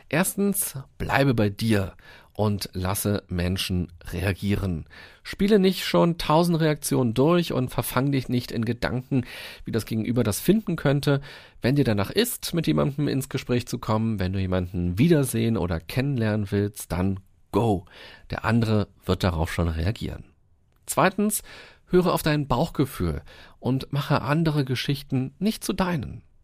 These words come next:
Mache also eigene Erfahrungen mit Menschen und mit Situationen und lasse dich nicht zu sehr beeinflussen, was andere erzählen oder was uns Reality-Sendungen im Fernsehen als Wahrheiten verkaufen,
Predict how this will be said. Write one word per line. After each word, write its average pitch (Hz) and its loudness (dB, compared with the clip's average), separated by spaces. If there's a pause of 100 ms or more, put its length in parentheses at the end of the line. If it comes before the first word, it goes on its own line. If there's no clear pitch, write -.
(400)
Mache 175 4
also 151 4
eigene 170 2
Erfahrungen 85 0
mit 87 -10
Menschen 85 -4
und 87 -4
mit 95 -6
Situationen 85 -2 (340)
und 139 -2
lasse 170 2
dich 160 2
nicht 185 -2
zu 208 -2
sehr 175 4
beeinflussen, 143 -2
was - -2
andere 160 2
erzählen 80 -2
oder 98 -2
was 98 -4
uns 95 -2 (480)
Reality-Sendungen 95 2
im 95 -2
Fernsehen 107 -2
als - -4
Wahrheiten 104 0
verkaufen, 98 0